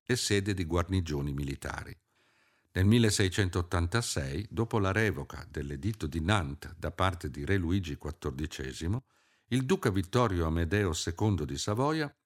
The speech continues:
predispose spedizioni militari per cancellare ogni traccia di presenza protestante sul territorio. Circa settecento valdesi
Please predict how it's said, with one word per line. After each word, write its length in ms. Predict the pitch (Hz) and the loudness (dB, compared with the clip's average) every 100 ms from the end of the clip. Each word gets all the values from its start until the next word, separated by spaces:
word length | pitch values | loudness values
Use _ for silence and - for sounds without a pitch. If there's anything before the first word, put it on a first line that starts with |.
| _ | _
predispose 720 | - 117 139 - - 110 82 | -2 0 0 -2 0 2 2
spedizioni 640 | 82 95 95 92 - 123 87 | -2 0 0 0 2 2 2
militari 680 | 82 92 90 104 117 123 - _ _ - | 0 0 0 -2 -2 -4 -10 _ _ -4
per 200 | 117 - | -4 0
cancellare 720 | 123 117 - 120 107 78 73 | 0 0 -2 0 2 0 -2
ogni 360 | - 143 156 104 | 0 2 2 0
traccia 460 | - 107 135 - 107 | 0 -2 -2 -4 -6
di 120 | 85 | -4
presenza 520 | - - 113 110 - 87 | -2 0 2 0 -2 -4
protestante 840 | 95 87 92 - - 64 - 71 | -2 0 -2 -2 -4 -6 -8 -8
sul 260 | - 78 | -6 -6
territorio. 800 | - 73 73 69 - - - - _ _ _ _ _ _ | -4 -4 -6 -10 -10 -12 -16 -18 _ _ _ _ _ _
Circa 400 | - 143 156 - | -4 -2 0 0
settecento 840 | 104 104 95 107 95 135 139 120 82 | 0 0 0 -2 0 0 0 -2 -2
valdesi 720 | 78 73 64 73 78 82 131 | -2 -4 -4 -4 -4 -6 -10